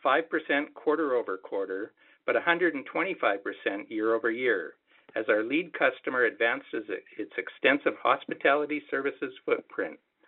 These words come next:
as they prepare to migrate to the next generation Terrace I Q platform. These gains fully offset the slowdown in demand for our other legacy T C six hundred and T C six hundred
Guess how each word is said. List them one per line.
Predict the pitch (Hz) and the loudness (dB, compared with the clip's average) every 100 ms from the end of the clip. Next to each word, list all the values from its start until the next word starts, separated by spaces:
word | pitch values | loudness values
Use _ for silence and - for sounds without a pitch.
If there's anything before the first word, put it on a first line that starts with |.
| - _ | -20 _
as | 110 | -2
they | 107 | -2
prepare | 98 120 - 135 | 0 0 4 4
to | 139 | 4
migrate | 123 120 120 127 123 | 2 -2 0 -4 -4
to | 117 | -8
the | 107 | -8
next | 107 123 - - | -4 -4 -4 -4
generation | 135 139 123 110 - 117 - | -2 0 -2 -2 -6 -10 -4
Terrace | 117 117 - | 0 0 0
I | 113 107 - | -4 -4 -4
Q | 110 | -6
platform. | - 131 143 - 95 101 _ _ _ _ _ _ _ _ _ _ _ _ - | 0 0 0 -4 -10 -10 _ _ _ _ _ _ _ _ _ _ _ _ -2
These | 170 185 | 0 2
gains | 165 151 156 156 - | 4 4 2 -2 0
fully | 139 151 | 0 4
offset | 139 147 - 127 123 - | 2 0 -2 -2 -2 -8
the | - - | -14 -4
slowdown | 127 131 139 147 | -4 0 -2 -2
in | 156 | -4
demand | 151 131 117 113 120 - | -4 -4 -2 -4 -6 -4
for | 110 | 0
our | 98 - | 0 -2
other | 113 127 123 | -4 -4 -2
legacy | 117 113 107 - 117 107 _ | -2 -2 -6 -8 -10 -10 _
T | - 131 - | -12 -10 -4
C | 147 - | -6 0
six | 151 - | -2 0
hundred | 135 110 113 117 - - - - | 0 2 0 0 -4 -20 -20 -8
and | 110 - | -6 -4
T | 135 - | -6 -2
C | 135 131 - | -2 -2 -2
six | 131 - | -4 2
hundred | 127 131 | 2 2